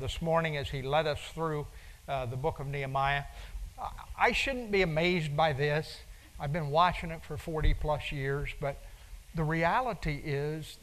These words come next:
that, that God has so carefully woven together what Dave is, is teaching and preaching with what I want to share with you. Uh, we'll look at Jeremiah twenty-nine again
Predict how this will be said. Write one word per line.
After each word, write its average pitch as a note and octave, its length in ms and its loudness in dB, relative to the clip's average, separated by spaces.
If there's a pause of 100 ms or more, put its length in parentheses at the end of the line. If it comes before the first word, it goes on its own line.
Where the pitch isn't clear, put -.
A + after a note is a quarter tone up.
that, D3+ 260 -4 (340)
that D#3 280 -6
God F3 280 -2
has D#3+ 340 -2
so G3+ 600 -4
carefully F3 540 -6
woven F3+ 500 -4
together D#3+ 440 0
what C#3+ 260 -2
Dave D#3+ 280 -2
is, B2 180 -8 (260)
is C#3+ 180 -10
teaching G3+ 440 -2
and C#3+ 120 -8
preaching G#3+ 440 -6
with D3 140 -10 (220)
what D#3+ 140 0
I F3 120 2
want G#3 200 -4
to - 60 -6
share - 280 12
with B2 240 0
you. C3+ 120 -8 (500)
Uh, C#3 220 2
we'll E3 320 -2
look F#3+ 200 -2
at D#3+ 100 -4
Jeremiah F3 420 2
twenty-nine F3+ 580 -2
again D#3+ 380 0